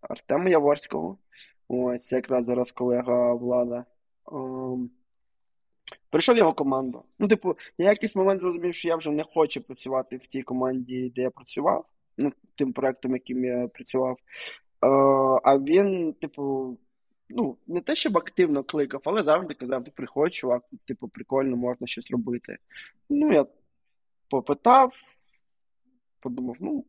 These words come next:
можна». І прийшов до нього в команду, і ми ось почали робити діла-ділішки.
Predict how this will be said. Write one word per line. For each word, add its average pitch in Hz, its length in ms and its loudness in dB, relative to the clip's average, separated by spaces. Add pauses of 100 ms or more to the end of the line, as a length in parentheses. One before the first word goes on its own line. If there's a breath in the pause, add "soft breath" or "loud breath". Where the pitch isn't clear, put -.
(140)
можна». 127 600 -4 (360)
І 175 340 2
прийшов 127 500 -4
до 107 80 -6
нього 101 220 -6
в - 80 -14
команду, 123 460 0
і 113 100 -2
ми 120 300 -2
ось - 380 -12 (500 loud breath)
почали 127 380 2
робити 135 500 2 (720)
діла-ділішки. 123 800 -4